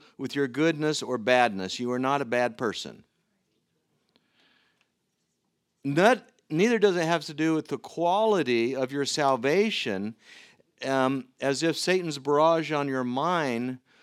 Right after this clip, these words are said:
qualifies you or places you in the category of a bad Christian. See, that's what he would like you to believe, because that keeps your mind enslaved when you believe that.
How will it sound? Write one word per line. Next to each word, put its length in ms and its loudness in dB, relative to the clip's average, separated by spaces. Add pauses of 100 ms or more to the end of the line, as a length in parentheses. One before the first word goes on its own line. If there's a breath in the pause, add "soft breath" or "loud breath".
(320 soft breath)
qualifies 640 2
you 120 -2
or 80 0
places 540 -2
you 100 -2
in 100 -2
the 60 -4
category 640 -2
of 80 -4
a 60 -6
bad 320 -6
Christian. 520 -12
See, 180 -2
that's 260 2
what 100 0
he 60 2
would 100 2
like 300 0
you 60 -4
to 60 -2
believe, 380 -6 (1700 soft breath)
because 500 4
that 300 4
keeps 360 -2
your 160 -2
mind 480 0
enslaved 1200 -2 (680)
when 160 -6
you 100 -6
believe 380 -6
that. 400 -12